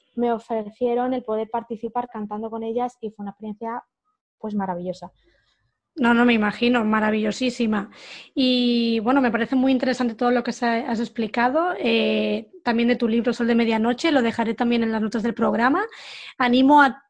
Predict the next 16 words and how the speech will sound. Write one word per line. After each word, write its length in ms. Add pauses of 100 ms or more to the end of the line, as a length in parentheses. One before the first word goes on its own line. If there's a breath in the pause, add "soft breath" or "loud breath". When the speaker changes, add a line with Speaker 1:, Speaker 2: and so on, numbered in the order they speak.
Speaker 2:
todo 240
el 80
mundo 360
que 140
se 160
lo 100
lea 380
porque, 460
bueno, 400
ya 680
sabéis 460
un 80
poquito 680
sobre 320
qué 140
trata, 420